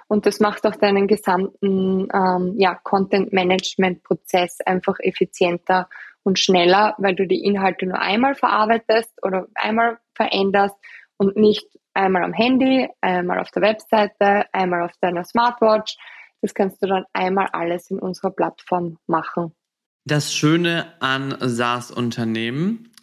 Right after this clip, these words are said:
Speaker 2: für Leute, die es nicht wissen, äh, Software as a Service ist ja, man hat kein Offline-Produkt. Das heißt, man ist weniger limitiert in der Beschaffungskette,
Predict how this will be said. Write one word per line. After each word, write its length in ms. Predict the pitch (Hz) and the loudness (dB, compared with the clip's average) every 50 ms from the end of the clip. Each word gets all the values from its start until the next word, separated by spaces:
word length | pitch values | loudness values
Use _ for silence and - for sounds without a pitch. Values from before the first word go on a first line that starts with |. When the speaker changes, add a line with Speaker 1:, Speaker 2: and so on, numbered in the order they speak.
| _ _ _ _ _ _ _ _ | _ _ _ _ _ _ _ _
Speaker 2:
für 100 | _ 131 | _ -4
Leute, 260 | 131 135 131 135 135 | -2 -2 -2 -2 -4
die 60 | 127 | -6
es 100 | 123 117 | -4 -4
nicht 200 | 147 156 160 160 | -2 -4 -4 -4
wissen, 340 | 165 165 160 160 165 160 151 | -6 -6 -4 -2 -2 -2 -2
äh, 380 | 143 - - 131 127 123 - - | -2 -4 -6 -8 -6 -8 -10 -12
Software 760 | - - 139 131 - - - 127 123 123 120 120 - - - | -6 -6 -6 -6 -6 -10 -8 -6 -4 -4 -2 -4 -6 -6 -6
as 200 | - 120 113 113 | -6 -6 -4 -6
a 80 | 113 | -8
Service 720 | 113 113 - - 143 143 147 151 160 170 185 190 185 - _ _ _ - _ _ _ _ _ _ _ _ | -10 -10 -6 -4 -4 -2 -2 -2 -2 -4 -4 -4 -6 -10 _ _ _ -20 _ _ _ _ _ _ _ _
ist 420 | 127 123 120 117 - - _ - | -4 -4 -4 -6 -10 -18 _ -8
ja, 400 | 127 123 123 123 131 147 165 185 - - - _ _ _ | -4 -4 -2 -2 -2 -4 -6 -8 -8 -14 -20 _ _ _
man 160 | 139 135 131 | -4 -2 -2
hat 140 | 135 131 - | -4 -4 -4
kein 160 | - 151 - | -4 -4 -4
Offline-Produkt. 840 | - 117 - - 117 110 107 101 - - 107 - - - _ - _ _ _ | -4 -6 -8 -8 -8 -8 -8 -10 -12 -16 -16 -16 -16 -20 _ -20 _ _ _
Das 260 | - 110 107 - - | -12 -12 -12 -12 -10
heißt, 520 | 120 117 120 117 120 120 120 - - - - - - _ _ _ _ _ - | -8 -6 -6 -6 -6 -8 -10 -16 -20 -20 -20 -20 -20 _ _ _ _ _ -8
man 260 | 117 117 117 120 120 | -6 -4 -4 -4 -4
ist 180 | 120 117 117 | -6 -8 -6
weniger 300 | 120 135 139 143 139 135 | -4 -4 -2 -2 -2 -4
limitiert 680 | 131 127 123 123 123 117 - - - 143 139 139 - - | -4 -4 -4 -6 -6 -8 -6 -2 0 0 0 -2 -4 -10
in 640 | - - 117 123 120 120 120 117 117 120 120 - _ _ | -8 -8 -6 -6 -4 -4 -4 -4 -6 -6 -8 -14 _ _
der 480 | _ 120 113 120 113 113 110 107 - - | _ -12 -10 -8 -6 -6 -6 -8 -10 -12
Beschaffungskette, 1300 | - 107 107 - 113 - 165 175 170 - 170 160 151 - - - - 143 131 - - 139 131 127 127 127 | -16 -14 -12 -10 -6 -4 -4 -6 -4 -2 -2 -2 -4 -4 -10 -6 -6 -4 -4 -4 -6 -4 -4 -4 -4 -6